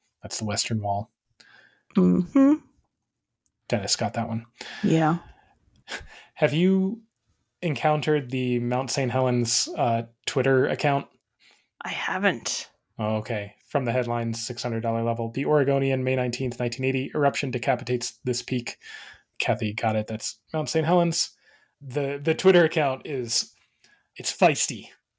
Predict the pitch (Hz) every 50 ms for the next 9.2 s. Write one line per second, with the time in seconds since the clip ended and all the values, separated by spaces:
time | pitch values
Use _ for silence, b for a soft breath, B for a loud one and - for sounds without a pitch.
0 | _ _ _ _ _ _ - 135 135 135 135 - 135 123 123 127 127 123 131 160
1 | 156 143 165 180 180 180 175 175 165 - - 160 156 - - - - 156 143 139
2 | 131 - 202 208 165 233 156 147 143 139 139 151 - - 160 123 156 185 160 160
3 | 135 - 156 - - - 170 156 - - - 151 139 127 - - - - _ _
4 | _ _ - - 165 156 151 139 - 156 - 151 - - 147 139 147 - 151 139
5 | 123 - - - _ _ _ _ _ _ _ _ - 147 131 127 127 131 131 131
6 | 131 135 143 139 135 - _ _ _ _ _ _ - 214 190 - 220 180 - 240
7 | 190 - - 202 - - - - - - 226 262 - - - - 269 - - -
8 | - 151 147 277 - 170 - - - - 160 151 - 170 156 151 147 143 127 151
9 | 139 131 120